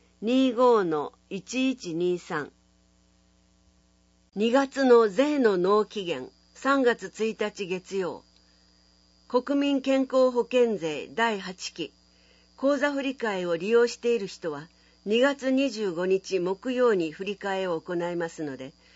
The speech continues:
残高の確認をお願いします。問い合わせ先、健康推進課国民健康保険係。電話、二五の七二一八。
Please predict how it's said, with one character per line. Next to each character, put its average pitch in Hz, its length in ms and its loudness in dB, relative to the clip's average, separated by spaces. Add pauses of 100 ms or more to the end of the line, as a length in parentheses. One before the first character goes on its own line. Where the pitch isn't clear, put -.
(240)
残 233 260 4
高 240 260 0
の 226 160 2
確 214 280 -2
認 208 320 2
を 185 80 0
お 170 100 -4
願 170 300 -4
い 165 40 -8
し 160 140 -10
ま 151 140 -6
す。 - 260 -20 (540)
問 254 240 4
い 254 60 2
合 233 100 2
わ 226 80 -2
せ 214 140 -6
先、 185 460 -10 (360)
健 269 200 2
康 254 140 0 (180)
推 240 200 -2
進 226 300 -4
課 185 360 -4
国 247 300 -2
民 247 220 -2
健 226 200 -2
康 220 320 0
保 196 160 -4
険 208 200 0
係。 156 480 -8 (460)
電 226 320 4
話、 196 220 0 (300)
二 269 280 2
五 240 280 6
の 165 360 0
七 247 340 4
二 247 360 0
一 208 260 -6
八。 - 480 -10